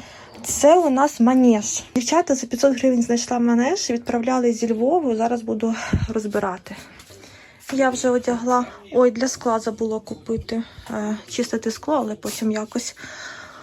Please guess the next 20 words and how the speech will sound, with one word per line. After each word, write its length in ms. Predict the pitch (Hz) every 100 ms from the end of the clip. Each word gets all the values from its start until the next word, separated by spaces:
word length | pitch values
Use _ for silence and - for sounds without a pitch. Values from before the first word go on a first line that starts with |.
| - - - -
Е, 120 | 254
вдягла 540 | 254 240 302 285 262 247 - -
ось 100 | -
таке, 380 | 254 - 254 240 - - -
е, 380 | 226 220 220 220 - -
плаття, 440 | 247 359 - 349
сарафанчик, 1000 | 320 285 277 262 - 277 269 - - - - - _ - - - - - -
сукню. 440 | - 269 - 240 - - - - 269 - - - - - - - - - - - -
Я 60 | 302
так 200 | 294 285
якось 260 | 269 254
заморилась, 640 | 269 254 262 311 277 233 226
якщо 240 | - 214
чесно, 460 | - - 226 - 233
дуже 280 | 240 226
заморилась. 680 | 220 220 214 214 220 220 - 370 359 -
Юра 180 | 262 285
поїхав 400 | 285 269 262 262
за 100 | 240
водою. 540 | 247 247 240 294 285